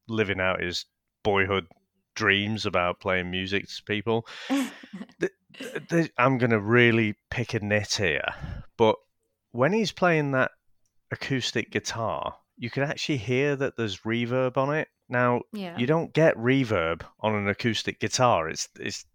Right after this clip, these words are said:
Speaker 1: it's a guitar. It's, <laughs> it's just an instrument on its own. Usually, you know, through an amp or something like that, you add the reverb on. And, and so I didn't even think to write it in my notes, but when I'm,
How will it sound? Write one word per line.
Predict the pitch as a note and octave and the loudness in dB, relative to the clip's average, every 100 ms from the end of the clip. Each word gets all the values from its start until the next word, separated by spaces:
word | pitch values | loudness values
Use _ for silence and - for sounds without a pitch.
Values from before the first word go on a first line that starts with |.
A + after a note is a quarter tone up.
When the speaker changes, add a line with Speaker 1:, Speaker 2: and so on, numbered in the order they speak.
| - - | -16 -8
Speaker 1:
it's | - | -6
a | F2+ | -6
guitar. | F2+ - C3 A2+ F2 | -6 -2 -2 0 -2
It's, | D2+ - - | -4 -8 -6
<laughs> | |
it's | A#2 - - | 0 4 6
just | D3 - | 4 2
an | - C3+ | -4 -4
instrument | D3 C#3 B2 - A#2+ A2+ | -2 -4 -4 -2 0 0
on | A#2 A2 | 0 0
its | A2 | 0
own. | B2+ A2 D#2 - - - _ | 2 2 -2 -8 -18 -20 _
Usually, | B2 D#3 C#3 B2 A2 - | -6 -2 0 0 -2 -2
you | |
know, | G#2 G2 | -2 -2
through | - C#3+ A#2+ | -2 0 2
an | G#2+ | 0
amp | B2 A2 - _ - | -2 -4 -8 _ -8
or | F#2 | -6
something | F2+ G2 F#2+ F2+ | -4 -6 -6 -6
like | F2 E2+ | -4 -2
that, | A#2 G#2 E2 | -4 -4 -6
you | F#2+ | -2
add | G#2 G2+ | -2 -2
the | F#2+ | -6
reverb | F#2 G2+ F#2+ G2 G2 | -2 -2 0 0 2
on. | G2 A2+ C3 _ _ _ - - _ _ _ - | 0 -2 -4 _ _ _ -20 -20 _ _ _ -2
And, | A#2 A#2 G#2 | 0 0 -2
and | G2 A2+ G#2+ | 0 0 0
so | B2 A2+ G#2+ - - _ _ - G#2+ - _ _ _ - | 0 2 2 -2 -10 _ _ -20 -20 -20 _ _ _ -6
I | |
didn't | A2 C#3+ D3 | 0 2 4
even | C3 B2 | 4 2
think | - B2+ B2+ A#2+ | 0 0 0 -4
to | - | -4
write | G2 G2 G2+ F#2+ | 2 2 2 -2
it | |
in | F#2+ | -2
my | F#2 | -2
notes, | F#2+ A2+ - - | 0 0 0 -6
but | - F2+ | -6 -4
when | F#2+ F#2 | -2 -4
I'm, | F2+ | -4